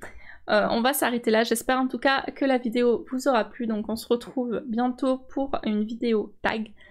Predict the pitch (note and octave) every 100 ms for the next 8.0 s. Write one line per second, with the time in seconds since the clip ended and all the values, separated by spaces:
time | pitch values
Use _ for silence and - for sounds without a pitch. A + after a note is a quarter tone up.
0 | - - - - A#3 B3 - C#4 B3+ A3+
1 | A3+ B3 - F#3+ F#3+ G#3+ A3 A#3 - G#3
2 | G#3+ A3+ - B3 A#3+ A3 G#3 G3 G#3 -
3 | - A3 A3+ A3 G#3+ G#3+ A3+ A#3 G3+ G3
4 | A#3 - - - _ - - - - -
5 | G3 - - G3 G3+ G3+ B3+ D#4 C#4+ G#3+
6 | G#3 G#3 - - - - - - - _
7 | _ G#3+ G#3+ G#3+ B3 C4 C4 A3 - -